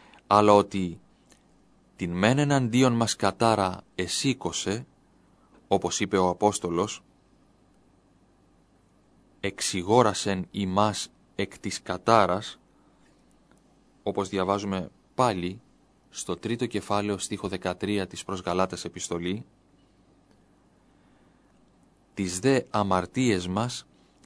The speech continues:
τις ευάστασε", όπως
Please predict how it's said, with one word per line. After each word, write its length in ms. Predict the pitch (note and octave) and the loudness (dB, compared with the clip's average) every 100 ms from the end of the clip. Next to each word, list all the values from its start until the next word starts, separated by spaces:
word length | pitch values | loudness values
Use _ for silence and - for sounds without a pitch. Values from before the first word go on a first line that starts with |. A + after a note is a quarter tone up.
| _ | _
τις 220 | G#2+ - | -6 -2
ευάστασε", 920 | G2 F2 A#2+ B2+ - F2+ - A2 B2+ - _ _ _ _ _ _ _ _ _ _ _ _ _ _ _ _ _ | -2 6 6 6 2 -4 -4 -4 -6 -10 _ _ _ _ _ _ _ _ _ _ _ _ _ _ _ _ _
όπως 600 | A2 A2 A2 G2 - - | 2 4 2 0 -6 -10